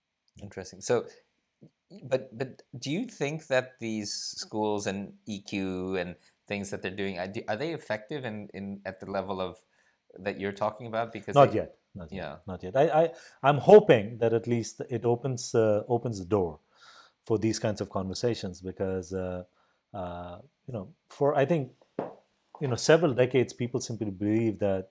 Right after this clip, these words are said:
Speaker 2: you know, it is, it is not something worth paying attention to.
Speaker 1: Mm-hmm.
Speaker 2: And that has caused tremendous amount of anxiety in society, tremendous amount of uninformed fear.
Speaker 1: Mm-hmm.
Speaker 2: Uh, much of what we see, lack of empathy among,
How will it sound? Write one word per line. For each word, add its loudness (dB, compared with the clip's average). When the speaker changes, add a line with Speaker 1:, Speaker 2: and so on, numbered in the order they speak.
Speaker 2:
you -10
know, -10
it -10
is, -10
it -10
is -6
not 0
something -6
worth -4
paying -8
attention -10
to. -16
Speaker 1:
Mm-hmm. -12
Speaker 2:
And -6
that 6
has 0
caused 2
tremendous -2
amount -2
of -4
anxiety 4
in -6
society, -4
tremendous -4
amount -8
of -16
uninformed -4
fear. -2
Speaker 1:
Mm-hmm. -14
Speaker 2:
Uh, -4
much 4
of 4
what 4
we 0
see, -4
lack 4
of -6
empathy -2
among, -6